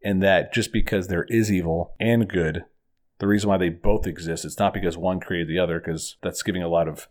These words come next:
uh, weight and power to just one, one side of the equation. Can't we say that it's there for balance purposes if you were to believe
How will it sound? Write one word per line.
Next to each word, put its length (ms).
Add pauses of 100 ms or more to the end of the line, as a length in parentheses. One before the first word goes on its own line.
(220)
uh, 260
weight 240
and 100
power 260
to 60
just 160
one, 300 (320)
one 220
side 180
of 60
the 80
equation. 560
Can't 240
we 100
say 600 (360)
that 160
it's 140
there 240
for 200
balance 400
purposes 500
if 80
you 100
were 80
to 80
believe 420